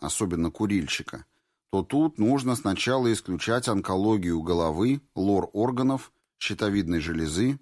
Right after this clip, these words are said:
пищевода. В подмышечных впадинах. Подмышечные лимфоузлы собирают лимфу от рук, передней грудной стенки, молочных желез.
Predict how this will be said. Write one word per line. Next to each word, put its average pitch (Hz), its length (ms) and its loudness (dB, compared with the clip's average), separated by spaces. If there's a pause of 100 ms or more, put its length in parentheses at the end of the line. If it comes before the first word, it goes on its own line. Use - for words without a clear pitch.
пищевода. 78 680 -4 (680)
В - 100 -12
подмышечных 120 880 2
впадинах. 71 760 -4 (720)
Подмышечные 135 800 2
лимфоузлы 127 800 2
собирают 113 680 2
лимфу 113 520 2
от 101 160 -2
рук, 123 400 -2 (160)
передней 113 460 2
грудной 95 460 2
стенки, 120 760 -2
молочных 90 580 0
желез. 92 600 -2